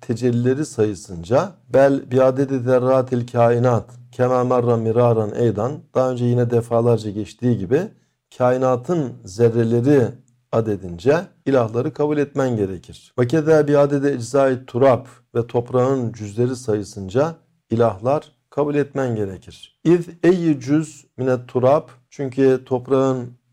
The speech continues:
hangi parçası olursa olsun, terahu, sen onu görürsün, yasluh li husuli ma la yu'at minel masnuatil muntazamatil mütenevvi'a. Toprağın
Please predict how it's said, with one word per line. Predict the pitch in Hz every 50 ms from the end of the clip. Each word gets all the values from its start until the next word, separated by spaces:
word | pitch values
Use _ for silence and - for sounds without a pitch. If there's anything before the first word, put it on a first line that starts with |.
| _ _ _
hangi | - 151 147 143 135 131 127 120 120 120
parçası | - - 117 117 117 - 117 110 - - 120
olursa | 113 113 120 117 120 - -
olsun, | 101 98 92 - - 143 160 190 202 - _ _
terahu, | _ - 127 127 135 151 165 165 151 120 113 135 147 165 185 226 - _ _ _ _
sen | _ - - 135 135
onu | 135 131 131 131 127
görürsün, | 117 120 117 135 156 156 - - - 135 160 190 - - _ _ 120
yasluh | 139 170 175 170 - - 151 170 185 175 - - _ _ -
li | 123 127
husuli | 123 123 131 120 - - 165 170 165 151 139 135 131
ma | 120 120 135 135 135 131
la | 123 120 113
yu'at | 110 107 117 - 147 160 165 165 - _ _ _
minel | 127 135 139 135 131
masnuatil | 120 117 120 117 117 - - 123 123 123 147 147 143 143 - 120
muntazamatil | 113 107 107 110 110 - 113 110 104 135 143 147 151 147 147 - 175 185 190 185 - _ _ _ _ _
mütenevvi'a. | - 131 120 135 131 123 120 117 110 110 110 110 - 101 90 - -
Toprağın | - 135 - - 143 147 143 147 147 147 143 143